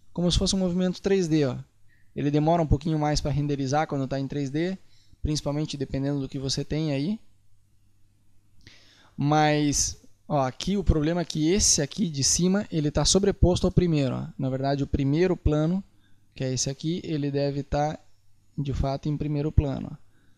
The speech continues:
Pra que a gente consiga visualizá-lo melhor aqui, ó. Ele devia tá um pouquinho mais pra cá, ó.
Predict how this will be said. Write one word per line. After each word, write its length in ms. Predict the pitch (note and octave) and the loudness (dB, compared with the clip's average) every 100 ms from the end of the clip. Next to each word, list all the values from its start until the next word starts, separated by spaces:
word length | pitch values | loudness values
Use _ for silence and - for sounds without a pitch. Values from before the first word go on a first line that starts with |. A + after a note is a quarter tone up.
| _ - _ _ - - - | _ -20 _ _ -20 -20 -16
Pra 120 | - - | -14 -8
que 100 | B2+ | -6
a 40 | |
gente 160 | C3 - | -4 -4
consiga 360 | C#3 - C#3 | -4 -4 -4
visualizá-lo 720 | C3+ C3+ C3+ C3+ C3 C3+ C#3 - - | -4 -2 -4 -4 -8 -8 -10 -18 -14
melhor 720 | D3+ D3 D#3 D3+ C3+ A#2+ B2+ _ _ - | -8 -6 -4 -2 -2 -4 -10 _ _ -16
aqui, 360 | C#3+ - - - | -16 -14 -16 -16
ó. 40 | D3+ - - - _ _ _ - - - - _ _ - _ - - _ _ _ _ - - - - | -20 -20 -20 -20 _ _ _ -20 -20 -20 -20 _ _ -20 _ -20 -20 _ _ _ _ -20 -20 -20 -14
Ele 120 | E3 | -12
devia 300 | D#3 C#3+ C#3 | -8 -6 -6
tá 320 | - C#3+ D3 - - - - _ - - _ _ - _ - - _ _ _ _ _ _ _ _ - _ _ - _ - | -4 -6 -8 -14 -20 -20 -20 _ -20 -20 _ _ -20 _ -20 -20 _ _ _ _ _ _ _ _ -20 _ _ -20 _ -12
um 80 | C#3+ | -10
pouquinho 420 | - D3 - E3 | -8 -10 -4 -2
mais 220 | D#3+ D3 - | -2 -2 -2
pra 160 | D#3 | -4
cá, 320 | - B2 - | -6 -10 -10
ó. 120 | - | -18